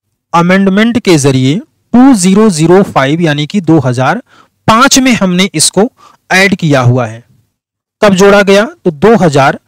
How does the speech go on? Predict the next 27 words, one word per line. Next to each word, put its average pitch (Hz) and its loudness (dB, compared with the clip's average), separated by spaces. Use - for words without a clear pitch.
पांच 240 0
में 240 0
हमने 180 -2
इसको 170 -2
जोड़ा 160 0
था 214 -4
तिरानवे 165 -2
में 196 -2
संविधान 151 -6
संशोधन 165 -2
के 139 -4
जरिए। 131 0
और 214 2
यहाँ 196 0
पर 262 0
आपको 185 -2
बताया 139 -4
गया 127 -6
है 180 -6
कि 254 0
राज्य 190 0
विधानमंडल 151 -4
जो 139 0
है 185 -4
वो 156 2
कानून 190 -2
बनाकर 151 -4